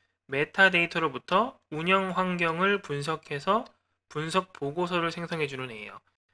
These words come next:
아, 메타데이터를 분석해서 보고서를 만들어준다. 이렇게 보시면 되겠죠. 별도의 분석 모듈 없이 수작업으로도 분석을 할 수는 있다라고도 되어 있고요. 다음은 전환 엔진 모듈이 나오겠죠.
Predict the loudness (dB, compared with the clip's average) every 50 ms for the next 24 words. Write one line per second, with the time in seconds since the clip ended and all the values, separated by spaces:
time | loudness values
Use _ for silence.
0 | _ -8 -8 -6 -4 -2 -2 -2 0 -2 0 0 0 0 0 0 2 4 4 4
1 | 4 2 -4 -4 -4 -4 -6 -4 -6 -6 -2 0 0 0 -2 -2 -6 -6 -4 -4
2 | -4 -4 -2 -2 -2 -2 -2 -6 -6 -6 -8 -8 -8 -8 -8 -8 -8 -8 _ _
3 | _ -14 -12 -12 -10 -8 -8 -8 -8 -10 -10 -12 -14 -14 -14 -14 -8 -4 -4 -4
4 | -4 _ _ _ _ _ _ _ _ _ _ _ -2 0 2 2 4 4 4 4
5 | 4 4 2 0 -4 -2 0 0 -2 0 0 0 0 2 2 2 0 2 0 -2
6 | -2 0 -2 0 0 2 0 0 0 -4 -6 -4 0 0 0 0 0 -2 -2 -2
7 | -2 0 0 0 -2 -2 -6 -8 -4 -2 0 0 2 0 0 -2 -2 -4 -2 0
8 | 0 0 0 -4 -10 _ _ _ _ _ _ -14 -14 -14 _ -6 -6 -6 -6 _
9 | _ _ -8 -8 -6 -6 -6 -6 -6 -6 -6 -6 -8 -8 -10 -12 _ -16 -12 -8
10 | -6 -8 -8 -8 _ _ _ _ _ _ _ _ _ _ _ _ _ -10 -8 -8
11 | -6 -4 -4 -2 -2 -4 -6 -6 -6 -4 -2 -2 -2 -2 -6 -6 -8 -8 -8 -8
12 | -10 -8 -8 -8 -8 -6 -8 -8 -8 -10 -8 -8 -8